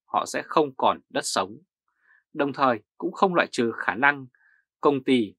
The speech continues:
Hoàng Quân đóng vai trò tương tự như Amax, tức là họ chỉ diễn vai trò giám định. Hiện tại, bà Trương Mỹ Lan là người bị trói tay, trói chân. Bà không có quyền đòi hỏi hay chọn một công ty giám định dám bảo vệ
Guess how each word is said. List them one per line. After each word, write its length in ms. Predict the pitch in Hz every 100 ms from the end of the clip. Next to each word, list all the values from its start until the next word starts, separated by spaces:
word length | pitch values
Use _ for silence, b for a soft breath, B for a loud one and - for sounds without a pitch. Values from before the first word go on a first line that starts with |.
| _ -
Hoàng 280 | 117 101
Quân 380 | - 127 120 101 _
đóng 200 | 120 117 165
vai 120 | 135
trò 300 | 127 95 80 _ _
tương 200 | 147 135
tự 180 | 135 117 -
như 120 | 120
Amax, 320 | 104 110 127 - - _ _ _ _ b b b -
tức 160 | 247
là 220 | 156 98 - -
họ 200 | 117 120
chỉ 140 | 107
diễn 280 | 90 131 247 _ -
vai 360 | 107 131 123 -
trò 380 | 110 85 - _
giám 360 | 92 95 117
định. 160 | 131 - _ _ _ _
Hiện 160 | 156 135
tại, 220 | 143 123 - -
bà 180 | 123 127
Trương 200 | - 170
Mỹ 120 | 175
Lan 300 | 175 165 160 -
là 60 |
người 140 | 110 98
bị 160 | 95 -
trói 200 | 117 151
tay, 300 | 143 123 113
trói 200 | 107 135
chân. 320 | 139 123 107 104 _ _ _
Bà 240 | 117 131 131
không 180 | 196
có 60 | 202
quyền 280 | - 139 110
đòi 140 | 104
hỏi 260 | 113 90 - _
hay 200 | - 147
chọn 200 | 131 139
một 80 | 110 -
công 180 | 131
ty 260 | - 127 107
giám 320 | - 113 147
định 160 | 156 - _ _ _ -
dám 340 | 107 123 120
bảo 160 | - 98
vệ 220 | 117